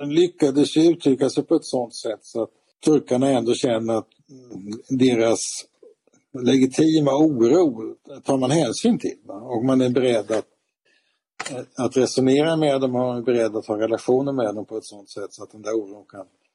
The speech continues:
eh, kan dämpas något. Jag tycker att, eh, eh,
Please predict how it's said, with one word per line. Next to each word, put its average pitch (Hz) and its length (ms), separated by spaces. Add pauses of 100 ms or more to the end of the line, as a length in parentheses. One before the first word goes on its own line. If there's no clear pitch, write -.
(560)
eh, 113 140
kan 110 200
dämpas 117 480
något. 101 440 (1000)
Jag 160 540
tycker 147 640
att, - 300
eh, 131 180 (920)
eh, 120 300